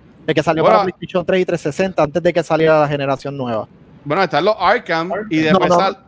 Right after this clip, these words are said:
Speaker 1: no, no era, era Arkham también, pero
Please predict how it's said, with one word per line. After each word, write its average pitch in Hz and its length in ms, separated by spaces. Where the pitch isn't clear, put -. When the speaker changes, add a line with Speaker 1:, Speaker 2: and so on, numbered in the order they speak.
Speaker 1:
no, 175 160
no 165 120
era, 202 200
era 214 300
Arkham 202 340
también, 147 540
pero 151 640